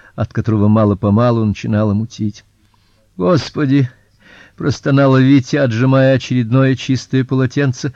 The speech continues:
и бросая в раковину снятые с мужниного лица. По белому фаянсу разлетелись бурые брызги. "Валь, да я лучше скорую вызову".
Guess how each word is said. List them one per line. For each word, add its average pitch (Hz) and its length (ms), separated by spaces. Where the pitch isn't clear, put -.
и 123 80
бросая 117 440
в 113 80
раковину 113 420
снятые 107 580
с - 140
мужниного 104 520
лица. 110 440
По 117 140
белому 110 340
фаянсу 110 720
разлетелись 92 500
бурые 101 340
брызги. 92 440
"Валь, 131 380
да 180 260
я 120 180
лучше 120 340
скорую 123 640
вызову". 120 440